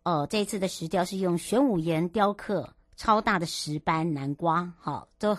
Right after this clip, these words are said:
等等。另外呢，在澎顶食-，美食坊的部分，因为包含了美食也有，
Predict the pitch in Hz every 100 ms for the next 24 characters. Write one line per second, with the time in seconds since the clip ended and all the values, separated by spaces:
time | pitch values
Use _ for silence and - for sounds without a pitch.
0 | - 185 226 233 143 - - - - 320
1 | 330 285 247 240 254 233 214 226 240 226
2 | 160 - - 170 147 - 170 - 165 127
3 | 151 214 190 208 170 202 190 202 202 170
4 | 160 139 127 143 143 143 160 147